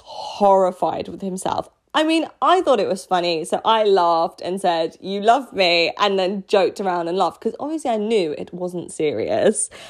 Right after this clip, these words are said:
And it's not a big deal. People, when they're drunk, say stupid things. We've just been talking at length about your ex. You clearly did not mean the "I love you" for me. It's fine. He starts to go on about how he didn't mean it, how he doesn't think about me like that. It's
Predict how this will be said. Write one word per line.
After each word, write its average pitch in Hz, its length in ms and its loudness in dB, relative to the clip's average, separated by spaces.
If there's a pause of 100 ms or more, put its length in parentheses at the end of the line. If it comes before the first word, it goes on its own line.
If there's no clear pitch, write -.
(300)
And 247 100 0
it's 226 160 -4
not 233 280 -2
a 240 60 2
big 214 240 0
deal. 220 380 0
People, 240 400 -6
when 240 160 0
they're 240 120 0
drunk, 175 300 -2
say - 220 -4
stupid 220 420 -10
things. 156 360 -6
We've 190 160 -6
just 202 240 -4
been 254 120 -8
talking 226 320 0
at - 100 -4
length 175 220 -2
about 175 220 -2
your 165 160 2
ex. - 260 -2 (240)
You 185 140 -4
clearly 214 540 4
did 170 160 -6
not 170 180 4
mean 165 220 0
the 160 100 0
"I 151 140 4
love 175 200 0
you" 165 120 0
for 170 160 -8
me. 165 340 -2 (320)
It's - 320 2
fine. 104 460 -2 (400)
He 262 160 0
starts 226 320 2
to 185 80 -12
go 185 180 4
on 180 60 0
about 180 300 2
how 180 140 4
he 170 60 2
didn't 170 320 -6
mean 247 260 -2
it, 247 180 2
how 185 100 -2
he 170 60 0
doesn't 175 260 -6
think 226 180 -2
about 214 220 0
me 208 120 -4
like 196 200 0
that. 196 260 0
It's - 120 -14